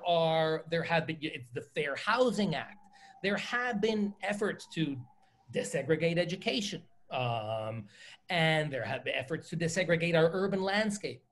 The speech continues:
Even today, you see, you know, uh, s-, small, you know, i-, initiatives taking place at, at the municipal level or at the state level.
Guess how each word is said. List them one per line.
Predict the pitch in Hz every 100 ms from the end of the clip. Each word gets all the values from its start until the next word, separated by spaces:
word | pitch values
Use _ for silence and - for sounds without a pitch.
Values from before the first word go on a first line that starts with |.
| -
Even | 180 226
today, | 220 226 220 233
you | 214 160 156
see, | - 196
you | 185 165
know, | 151 151 147 143 - _ _ -
uh, | 135 117 - - -
s-, | 165 - - -
small, | - 196 190 185 180 - -
you | 165
know, | 147 139
i-, | 143 143 - 165
initiatives | 175 202 202 190 170 -
taking | 175 175 170
place | 165 180 175 165
at, | 156 135 135
at | 131
the | 143
municipal | 139 147 180 170 170 160
level | 151 139 127 127
or | 127
at | 123
the |
state | 123 202 190
level. | 160 117